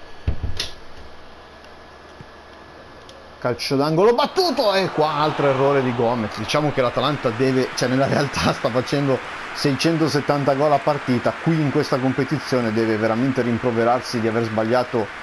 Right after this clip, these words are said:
l'impossibile, sia a Bergamo ma soprattutto qua, perché qua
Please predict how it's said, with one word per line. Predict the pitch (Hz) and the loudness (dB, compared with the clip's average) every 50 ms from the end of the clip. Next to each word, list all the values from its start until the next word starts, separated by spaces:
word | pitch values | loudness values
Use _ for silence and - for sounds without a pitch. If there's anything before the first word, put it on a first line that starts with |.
| - - - - - - - - - - - | -14 -14 -14 -14 -14 -14 -14 -14 -14 -8 -2
l'impossibile, | - 135 170 165 165 160 147 - - - 151 160 139 127 123 120 113 | 0 0 0 2 2 0 0 0 0 0 0 2 2 2 2 2 0
sia | - - - 175 156 | 0 0 2 2 2
a | |
Bergamo | 131 131 143 156 151 123 123 117 110 | 2 2 2 2 2 2 0 0 0
ma | 110 104 | 0 -2
soprattutto | - 120 107 123 120 - 147 - 127 | -2 -2 -2 -2 -2 -2 -2 -2 -4
qua, | 107 - 139 135 110 - | -2 2 2 2 2 0
perché | - 107 101 104 | -2 -4 -4 -2
qua | - - 135 127 110 | 0 2 2 2 2